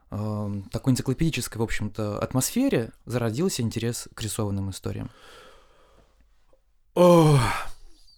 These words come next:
Speaker 2: э, среди, э, тех, кого я переводил, не последнее место занимает Умберто Эко.
Speaker 1: Так.
Speaker 2: Который, э, был, э, к сожалению, был, он, он, он умер, а, был, э, большим зна-, знатоком, э, любителем и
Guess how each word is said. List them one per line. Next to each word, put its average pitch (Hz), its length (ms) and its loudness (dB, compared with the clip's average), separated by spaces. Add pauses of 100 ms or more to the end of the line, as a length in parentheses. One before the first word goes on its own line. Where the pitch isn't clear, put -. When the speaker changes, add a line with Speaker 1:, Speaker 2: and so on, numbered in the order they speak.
(1080)
Speaker 2:
э, 139 480 2 (540)
среди, 165 880 0 (100)
э, 135 440 0 (100)
тех, 170 240 0
кого 151 200 2
я 147 60 2
переводил, 175 640 2
не 135 100 -2
последнее 147 440 0
место 131 260 -4
занимает 135 500 -4
Умберто 135 400 -2
Эко. - 200 -10 (580)
Speaker 1:
Так. - 360 -2
Speaker 2:
Который, 175 640 4
э, 135 300 0
был, 131 920 0
э, 117 40 -8
к - 60 -12
сожалению, 123 340 0
был, 170 220 2
он, 127 80 2 (260)
он, 143 180 -2
он 156 160 -4
умер, 190 300 0 (280)
а, 123 460 -4
был, 151 640 0
э, - 20 0
большим 131 380 -2
зна-, 139 240 4
знатоком, 151 720 4
э, 135 240 -2
любителем 135 520 -2
и 143 80 -2